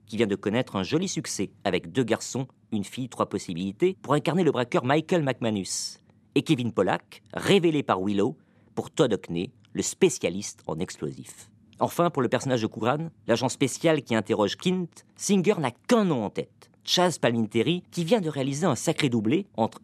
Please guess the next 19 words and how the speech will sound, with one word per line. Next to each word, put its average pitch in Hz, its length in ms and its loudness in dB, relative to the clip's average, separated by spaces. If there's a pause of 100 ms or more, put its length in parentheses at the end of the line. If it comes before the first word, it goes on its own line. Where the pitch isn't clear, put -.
Il 180 100 4
était 180 140 4
une 151 180 -2
fois 127 200 -2
le 113 80 2
Bronx 107 520 -2
de 90 120 0
Robert 110 260 2
De 98 80 -4
Niro 90 400 -4 (260)
et - 60 2
Coup - 180 -2
de - 80 -2
feu - 200 2
sur 120 160 -4
Broadway 98 420 0 (200)
de 101 60 2
Woody 87 320 0
Allen. 71 220 -6